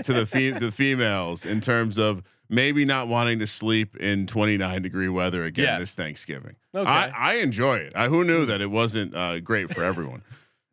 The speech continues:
Speaker 1: Anyway, so yeah, o-, out off the grid. And, uh, if you don't know me, uh, personally, you wouldn't know, but I have a, a really badass truck that, uh,
Speaker 2: Mm.
Speaker 1: enjoys going off-roading. It, it loves to
Speaker 2: Oh,
Speaker 1: eat
Speaker 2: yes,
Speaker 1: dirt
Speaker 2: we
Speaker 1: and
Speaker 2: never
Speaker 1: rocks.
Speaker 2: got to this one.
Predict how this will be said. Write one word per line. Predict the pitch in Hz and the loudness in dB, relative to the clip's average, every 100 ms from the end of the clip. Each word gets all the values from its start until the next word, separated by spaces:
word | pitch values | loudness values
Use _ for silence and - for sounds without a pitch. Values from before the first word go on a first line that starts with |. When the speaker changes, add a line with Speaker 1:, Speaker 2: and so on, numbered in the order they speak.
| _ | _
Speaker 1:
Anyway, | 160 202 202 143 104 85 69 - _ _ _ - | 2 2 2 0 -2 -4 -8 -12 _ _ _ 0
so | 180 | 2
yeah, | 208 196 90 | 4 2 0
o-, | |
out | 127 123 156 | 0 2 4
off | 185 170 - | 4 2 0
the | |
grid. | 110 104 107 123 - | 0 2 4 2 0
And, | 110 110 110 110 107 98 | 0 2 2 2 0 0
uh, | 92 98 95 | 2 2 2
if | 104 | 0
you | 120 | 2
don't | 120 135 135 117 | 4 2 0 0
know | 117 117 | 2 4
me, | 117 113 117 | 4 2 2
uh, | 87 | 0
personally, | 98 110 98 - 101 101 | -2 0 -2 0 0 2
you | 104 98 | 2 2
wouldn't | 104 95 | 2 2
know, | 95 95 | 2 2
but | 95 | 0
I | 90 | 0
have | 90 | -2
a, | 85 - | -4 -4
a | 87 90 | -2 -2
really | 87 98 107 | 0 0 0
badass | 87 85 90 87 85 - | 0 -2 -2 -2 -4 -6
truck | 85 78 98 | -4 -4 -4
that, | 85 80 | -4 -4
uh, | 123 | -2
Speaker 2:
Mm. | 85 82 | -2 0
Speaker 1:
enjoys | 101 98 104 107 | 0 2 2 2
going | 107 107 107 | 2 2 2
off-roading. | 104 107 107 85 92 101 107 | 2 0 -2 -2 0 -2 -4
It, | - | -4
it | 92 76 98 | -4 -4 0
loves | 98 101 | 2 4
to | 143 | 2
Speaker 2:
Oh, | 185 185 | 2 2
Speaker 1:
eat | 117 | 2
Speaker 2:
yes, | 160 | 2
Speaker 1:
dirt | 156 151 | 2 2
Speaker 2:
we | |
Speaker 1:
and | 151 | 4
Speaker 2:
never | 170 175 | 4 4
Speaker 1:
rocks. | |
Speaker 2:
got | 160 180 185 | 2 0 -2
to | 131 | -6
this | 101 - | -6 -8
one. | 95 | -10